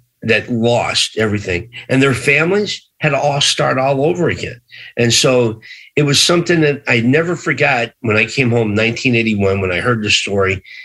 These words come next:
And it's something that I want to continue to give to this day. Love of family, love of faith, and love of country.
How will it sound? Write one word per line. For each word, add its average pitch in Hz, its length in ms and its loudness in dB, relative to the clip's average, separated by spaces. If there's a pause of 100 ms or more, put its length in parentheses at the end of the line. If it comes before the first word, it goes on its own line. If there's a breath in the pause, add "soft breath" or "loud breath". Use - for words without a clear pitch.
(120 loud breath)
And 104 120 0
it's 101 120 0
something 131 360 0
that 107 300 0
I 117 120 2
want 123 200 2
to 101 60 -2
continue 107 560 -2
to 101 80 -2
give 95 380 -2
to 95 100 -12
this 90 300 -2
day. 85 300 -8 (300 soft breath)
Love 120 220 0
of 123 140 0
family, 147 500 -2 (140)
love 117 160 0
of 113 100 0
faith, 127 380 -2
and 110 140 2
love 113 160 0
of 101 140 -2
country. 95 480 -2